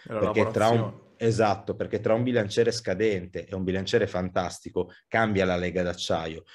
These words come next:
Speaker 2: però tra la migliore lega d'acciaio che esista per questo contesto specifico e la peggiore, la differenza di prezzo non è enorme, nel senso che la migliore magari costa il triplo,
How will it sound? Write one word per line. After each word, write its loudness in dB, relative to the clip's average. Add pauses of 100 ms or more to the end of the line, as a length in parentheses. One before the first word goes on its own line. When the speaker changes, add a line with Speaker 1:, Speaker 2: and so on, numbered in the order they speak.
(140)
Speaker 2:
però 2
tra 2
la 4
migliore 4
lega 0
d'acciaio -2
che -4
esista -6
per -4
questo 0
contesto -2
specifico -6
e -4
la 0
peggiore, 0 (220)
la -4
differenza 0
di -2
prezzo -2
non -6
è 2
enorme, -2 (220)
nel 0
senso 4
che 0
la 2
migliore 4
magari 0
costa -4
il -8
triplo, -6